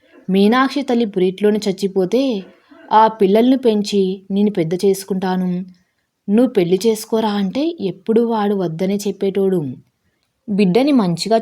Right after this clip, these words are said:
చూసుకునేటామె వస్తుందన్న నమ్మకం ఏముందమ్మా?" అని అంటూ ఉండేవాడు. నేనే నీకు ఏం గతి లేదని మీ ఆయన వచ్చి నా రెండు చేతులు పట్టుకుని, 'గంగక్క, నా బిడ్డ వయసు పెరిగిపోతుంది,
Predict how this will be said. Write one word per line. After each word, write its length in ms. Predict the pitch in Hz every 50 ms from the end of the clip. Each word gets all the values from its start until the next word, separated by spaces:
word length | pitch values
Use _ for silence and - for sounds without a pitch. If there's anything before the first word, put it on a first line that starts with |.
| - 226
చూసుకునేటామె 640 | 226 220 - - 226 226 220 226 214 214 214 214
వస్తుందన్న 880 | 214 208 202 208 - - 214 202 202 196 196 196 185 180 180 180 185 - _ - 185
నమ్మకం 480 | 165 160 160 156 160 - 233 233 233
ఏముందమ్మా?" 760 | 233 226 226 233 233 233 233 233 226 226 233 233 220 196 170 160 - _ _ _ -
అని 100 | 185 202
అంటూ 320 | 202 196 196 190 202 190
ఉండేవాడు. 680 | 190 196 190 190 190 185 190 185 185 185 175 151 131 123 131 - _ _ _ _ _ _ _ _ _ _ _ _ _ -
నేనే 360 | 180 175 180 185 202 247 277
నీకు 640 | 269 269 262 233 - - 196 190 185 196 208 208 - _ _ _ _ 170
ఏం 260 | 175 160 175 202 214
గతి 260 | 214 233 214 214 247
లేదని 760 | 233 226 208 208 202 196 180 190 226 254 240 208 202 202 - - _ _ -
మీ 200 | 208 208 214 214
ఆయన 320 | 202 175 160 160 170 185 214
వచ్చి 280 | 226 226 226 - 233
నా 100 | 226 214
రెండు 240 | 202 196 190 185 185
చేతులు 380 | 175 - 185 156 165 190 202 208
పట్టుకుని, 600 | - 214 196 202 - 196 - 190 185 185 180 180 180 185 185 - - _ _ _ _ _ _ _ _ 175
'గంగక్క, 720 | 175 190 180 190 220 240 240 - - 262 226 196 175 165 160 - _ -
నా 200 | 190 196 202 196
బిడ్డ 260 | 175 160 156 151 180
వయసు 340 | 196 214 214 208 208 - 226
పెరిగిపోతుంది, 960 | 196 175 175 175 190 190 202 202 196 190 202 190 185 185 185 180 180 180 185